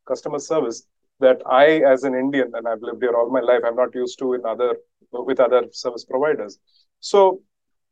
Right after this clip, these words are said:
if the Indian government can tweak or, you know,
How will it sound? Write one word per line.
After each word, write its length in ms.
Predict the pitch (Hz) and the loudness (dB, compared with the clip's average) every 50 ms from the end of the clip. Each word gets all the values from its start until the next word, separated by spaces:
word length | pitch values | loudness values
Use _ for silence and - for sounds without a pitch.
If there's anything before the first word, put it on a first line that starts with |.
| _ _ _ _ | _ _ _ _
if 160 | - 151 143 | -6 -6 -4
the 80 | - 156 | -2 -2
Indian 200 | - - 202 208 | 0 0 0 2
government 420 | 190 196 190 185 190 196 190 185 | 2 2 4 2 0 -4 -6 -4
can 300 | - 180 165 160 147 139 _ _ _ _ _ _ _ _ _ _ _ _ _ _ _ _ | -2 -2 -2 -2 -4 -10 _ _ _ _ _ _ _ _ _ _ _ _ _ _ _ _
tweak 320 | - 165 185 185 165 - 123 | -12 -10 -10 -10 -8 -4 -2
or, 180 | 131 151 117 | -2 -2 -2
you 100 | 117 123 | -2 -4
know, 480 | 127 131 127 117 104 95 87 90 90 | -2 -2 -2 -2 -2 -8 -12 -14 -16